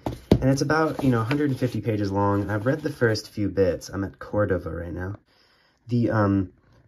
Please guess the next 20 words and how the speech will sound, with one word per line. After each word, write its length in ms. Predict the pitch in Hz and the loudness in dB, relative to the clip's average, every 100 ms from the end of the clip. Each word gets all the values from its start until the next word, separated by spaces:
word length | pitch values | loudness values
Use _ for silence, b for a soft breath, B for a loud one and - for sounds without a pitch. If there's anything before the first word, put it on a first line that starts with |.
| b _ | b _
the 100 | 107 | 0
jacket 340 | 120 107 - | 4 4 2
copy 540 | - 101 - 98 95 90 - | -2 -2 0 -2 -2 -2 -2
lets 240 | 101 - | -4 -2
you 60 | 95 | -2
know 160 | 92 | 0
that 220 | 92 - | -2 -6
they're 360 | 98 95 90 - | -4 -2 -2 -4
small 400 | - - 98 98 - | -6 -2 0 0 -2
individual 420 | 101 95 92 92 | -2 0 0 -2
pieces 340 | 85 101 - 90 | -4 -6 -6 -8
of 120 | 80 | -4
glass 380 | 92 95 92 92 | -2 0 -2 -4
or 40 | |
stone 460 | - - 98 95 90 | -6 -4 -2 0 -2
that 80 | |
make 240 | 95 90 - | -2 -4 -4
up 100 | - | -4
a 40 | |
mosaic. 600 | 90 85 85 87 - - | -2 -2 -2 -2 -2 -6